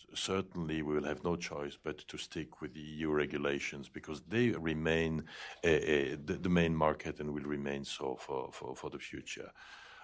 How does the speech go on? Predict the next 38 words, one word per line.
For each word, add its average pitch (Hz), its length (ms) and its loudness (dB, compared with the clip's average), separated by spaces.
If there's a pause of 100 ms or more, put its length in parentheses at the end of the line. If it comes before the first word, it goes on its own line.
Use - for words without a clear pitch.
(140)
Um, 92 480 8 (400)
if 131 460 4
we 101 160 2
decide 120 500 0
to - 220 -8
go 92 300 4
in 85 100 2
a 78 40 2
more 90 220 8
pragmatic 85 800 2
way 64 400 0 (500)
about 85 500 6
the 87 100 -4
mutual 90 520 2
recognition 71 1120 -2
of 71 440 2
the 82 80 -6
value 78 480 6
of 69 120 0
the - 100 -14
different 76 300 -4
systems, 85 320 -2
because 78 300 -2
in 78 100 -6
the 76 120 0
end 82 160 4
we 73 140 4
are, 71 100 6
I 71 120 0
mean, 71 180 0
we 71 120 4
are 65 100 6
all 78 320 8
developed 71 480 0
economies, 71 640 -4
we 73 100 -4
all 80 300 4
have, 71 360 -2